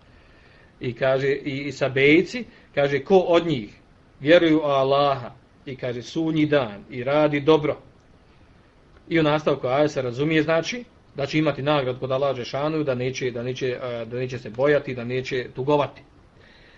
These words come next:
E, odnosno da će biti spašen, jel? Pa se može razumjeti, neki mogu razumjeti da se ovdje misli, znači, da Židovi i kršćani,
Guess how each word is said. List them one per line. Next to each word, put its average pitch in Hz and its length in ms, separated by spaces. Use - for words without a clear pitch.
E, 120 460
odnosno 185 380
da 151 120
će 151 120
biti 202 160
spašen, 113 540
jel? 110 140
Pa 127 140
se 135 100
može 180 340
razumjeti, 190 640
neki 147 340
mogu 147 260
razumjeti 156 380
da 143 80
se 135 100
ovdje 180 140
misli, 185 260
znači, 143 240
da 127 200
Židovi 151 540
i 113 40
kršćani, 202 640